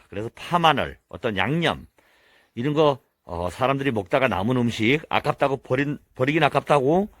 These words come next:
어, 개들 주지 마세요. 그건 좋지 않습니다. 예. 아, 분명히 말씀드리지만은 저는 전문, 어, 진돗개 전문가는 아니지만은 그 정도의 상식은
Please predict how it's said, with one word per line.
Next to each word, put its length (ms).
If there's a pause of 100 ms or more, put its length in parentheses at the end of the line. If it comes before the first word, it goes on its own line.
(380)
어, 160
개들 320
주지 200
마세요. 420 (260)
그건 140
좋지 240
않습니다. 520 (920)
예. 220 (1300)
아, 120
분명히 300
말씀드리지만은 760 (560)
저는 180
전문, 460 (680)
어, 340
진돗개 460
전문가는 400
아니지만은 640
그 140
정도의 340
상식은 680